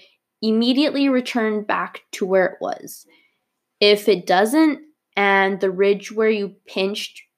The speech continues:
remains there for more than a couple seconds, then your horse definitely could be dehydrated.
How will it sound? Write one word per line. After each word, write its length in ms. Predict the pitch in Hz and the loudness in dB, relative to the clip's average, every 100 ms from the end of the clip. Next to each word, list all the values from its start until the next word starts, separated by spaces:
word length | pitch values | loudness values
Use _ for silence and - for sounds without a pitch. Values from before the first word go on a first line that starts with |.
| _ _ | _ _
remains 800 | 190 196 190 170 175 190 240 233 | -2 0 2 0 0 0 -2 0
there 280 | 254 262 269 | 0 2 2
for 180 | 262 202 | 0 -2
more 280 | 190 185 185 | 2 2 2
than 160 | 190 | -2
a 40 | 185 | -4
couple 340 | - 185 190 | -4 -2 -2
seconds, 680 | 185 170 170 240 247 247 - _ _ _ _ _ | -4 -8 -6 -4 0 -2 -4 _ _ _ _ _
then 260 | - 196 196 | -4 -2 2
your 120 | 208 | 2
horse 360 | 208 196 202 - - | 4 2 0 -8 -12
definitely 560 | - 196 196 233 220 226 | 0 0 0 -2 0 -2
could 340 | - 202 175 | -2 -2 -2
be 320 | 175 180 180 175 | -4 -4 -4 -6
dehydrated. 760 | 185 170 160 - - - - | -8 -4 -6 -4 -6 -6 -8